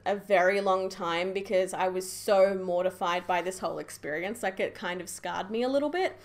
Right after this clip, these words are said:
Um, I don't, from even, like, a young age, like, I've always had, like, toilet kind of issues, and I definitely don't like going, um, in public bathrooms, like, even for a number one,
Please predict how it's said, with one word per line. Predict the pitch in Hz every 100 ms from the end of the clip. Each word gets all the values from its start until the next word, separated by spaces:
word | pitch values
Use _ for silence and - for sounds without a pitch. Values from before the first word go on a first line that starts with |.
| - - - - _ -
Um, | 226 220 208 208 - - - - - _ - - -
I | 226 269
don't, | 247 208 196 202 202 - _ _ _ _ _ _ _
from | - 269 262
even, | 269 285 269
like, | 247
a | 240
young | 202 202 196
age, | 185 165 190 233 233
like, | -
I've | 196 190
always | 180 185
had, | 196
like, | 170 -
toilet | - 180 208 247
kind | - 269 262
of |
issues, | 269 277 311 311
and | 202
I | 190
definitely | 185 190 180 - 262 - 269
don't | 214 190 196
like | 190 190
going, | 185 185 180 185 185 185 - - - - _
um, | - 185 180 165 160 156 - -
in | 190 190 185
public | 185 202 196 196 175 - - _ _ _ _ 208
bathrooms, | 220 180 - - 269 269
like, | 226 -
even | 202 214 240
for | - 254 226 -
a | 202 190
number | 208 233 220
one, | 190 208 214 175 160 226